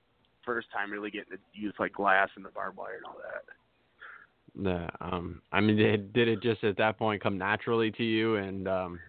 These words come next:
Speaker 2: I mean, <laughs> I don't know how comfortable that could feel, but it seems like you kinda really settled into a, you know, something you were all right with.
Speaker 1: Yeah,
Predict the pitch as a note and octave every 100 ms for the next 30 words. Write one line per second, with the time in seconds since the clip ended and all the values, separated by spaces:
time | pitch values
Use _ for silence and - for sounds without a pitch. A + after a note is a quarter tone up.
0 | - - F2+ G2+ A#2 C#3+ G#2 B2 A#2+ G#2+
1 | G#2+ G2 _ - - - B2 A#2+ A#2+ A2
2 | G#2+ G2+ F#2+ F2 - C3+ A#2 G2 F#2+ G2
3 | - D3+ B2+ A2 G#2 A#2 G#2+ G2 G2 G2+
4 | F#2+ F#2+ G2+ G2 G2+ G2+ G2+ G#2 F#2+ F#2
5 | F#2 _ _ - _ - G#2 G2 A#2 A#2
6 | A2 G#2+ G2 G2 G2+ A#2 G2+ E2+ E2+ _
7 | _ _ _ _ - D3 C#3 A2